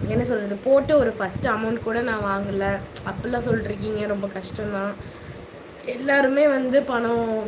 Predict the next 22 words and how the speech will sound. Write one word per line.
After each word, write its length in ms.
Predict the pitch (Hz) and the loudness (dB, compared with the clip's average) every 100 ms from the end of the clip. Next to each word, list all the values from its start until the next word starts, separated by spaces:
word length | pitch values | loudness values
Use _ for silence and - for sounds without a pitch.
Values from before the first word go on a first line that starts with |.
| 214 202 | -4 -2
அ, 280 | 196 202 196 208 | 2 2 0 -2
வட்டிக்கு 360 | 208 - 247 226 | -6 -4 -4 0
தான் 140 | 247 | 2
வாங்கியிருப்போம், 720 | 240 220 220 214 - 220 226 - - - | 2 2 0 -2 -2 -2 -2 -4 -12 -12
கடன், 240 | - 190 233 - - - - | -2 0 0 -2 -16 -16 -4
கடன் 320 | 226 240 254 | -2 0 2
தான் 140 | 254 | 2
வாங்கியிருப்போம். 680 | 254 233 233 233 226 233 240 240 - - - - | 2 2 2 2 0 -2 -2 -4 -10 -12 -12 -2
ஒவ்வொருத்தவங்க 420 | 208 233 226 254 | 4 4 4 2
வந்து 200 | 262 254 | 4 4
ஜுவல்ஸ் 400 | 233 208 214 247 | 4 4 2 2
வச்சிருக்கீங்க. 640 | 262 247 233 - 226 220 214 214 - - - - - | 0 0 -2 -2 -2 0 0 -2 -6 -12 -14 -10 -2
எல்லாமே 460 | 196 214 247 247 | 0 2 2 2
நடக்குது, 680 | 262 240 220 - 214 220 220 - - - - - - | 2 2 0 -4 -4 0 -2 -2 -12 -14 -12 -12 -8
என்ன 140 | 165 208 | -6 -4
பண்றதுன்னு 480 | 226 220 208 214 233 | -2 0 0 0 0
தெரியல. 360 | 220 202 214 - - - - - - - | 0 0 2 0 -2 -10 -12 -10 -8 -2
வெயிட் 280 | 196 247 - | 0 0 0
பண்ணி 200 | 247 220 | -2 0
தான் 160 | 247 | 0
பார்க்கணும். 500 | 247 214 214 226 202 214 - - - - | 0 -2 0 0 -2 -4 -8 -12 -12 -2
ஒரு 380 | 190 185 185 | 2 2 2